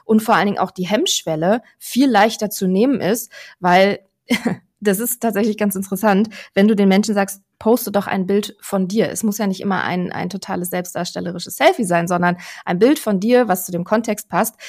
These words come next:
Da tun sich manche schon schwer. Und wenn ich ihnen dann sage, „Jetzt stell dich vor die Kamera und nimm ein Video auf“, da fällt die totale Schockstarre, äh, fängt dort an. Deswegen muss man immer schauen, wo will ich hin, was möchte ich machen, wie ist die Strategie des Unternehmens.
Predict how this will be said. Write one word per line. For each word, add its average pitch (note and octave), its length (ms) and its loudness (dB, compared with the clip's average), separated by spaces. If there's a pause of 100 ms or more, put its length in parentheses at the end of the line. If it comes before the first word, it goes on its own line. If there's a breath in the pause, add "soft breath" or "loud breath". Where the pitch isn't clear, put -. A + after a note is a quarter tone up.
Da F3+ 80 -4
tun B3+ 240 0
sich A#3+ 140 0
manche G3 280 2
schon F3+ 120 -4
schwer. E3+ 320 -2
Und F3+ 60 -4
wenn F3+ 100 0
ich F#3 100 -6
ihnen F3+ 100 -4
dann A3 200 2
sage, G#3 220 0
„Jetzt F3+ 160 -4
stell F#3 180 0
dich F3+ 140 -6
vor F3 100 -6
die D#3+ 80 -8
Kamera G3 380 0
und F3+ 100 -2
nimm F3+ 180 0
ein E3+ 120 -2
Video G#3+ 260 0
auf“, F3+ 240 2 (240 loud breath)
da F3 80 -4
fällt G#3 300 0
die F#3 80 -8
totale G3+ 340 -6
Schockstarre, D#3+ 680 -4
äh, E3+ 160 -4
fängt E3+ 240 -8
dort E3+ 160 -12
an. F#3+ 240 -2 (320 loud breath)
Deswegen F#3+ 420 2 (240 loud breath)
muss C4+ 180 4
man C#4+ 140 4
immer B3+ 160 4
schauen, A#3 380 2
wo A3+ 160 2
will A#3+ 100 2
ich A3 140 0
hin, C#4+ 240 0
was A#3 140 -2
möchte G#3 220 -2
ich - 80 -12
machen, A3 280 0
wie G#3 60 -2
ist G3+ 120 -6
die G3 60 -4
Strategie F#3 420 -4
des F3+ 140 -10
Unternehmens. - 600 -14